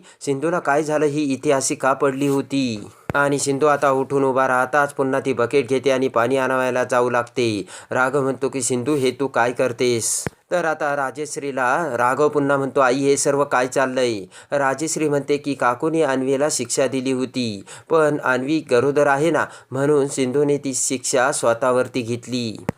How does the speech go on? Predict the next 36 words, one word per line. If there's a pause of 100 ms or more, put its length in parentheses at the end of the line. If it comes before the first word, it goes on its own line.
(140)
रत्नाकर
म्हणतो
की,
"काकू
काही
ऐकायला
तयार
नाही,
आम्ही
तिला
खूप
समजावलं." (220)
आणि
रेश्मा
म्हणते
की,
"सिंधूने
सकाळपासून
काही
खाल्लं
नाही
म्हणून
तिला
चक्कर
आली." (340)
तेव्हा
राग
येऊन
राघव
म्हणतो,
"काकू, (240)
हा
सर्व
काय
प्रकार
आहे?"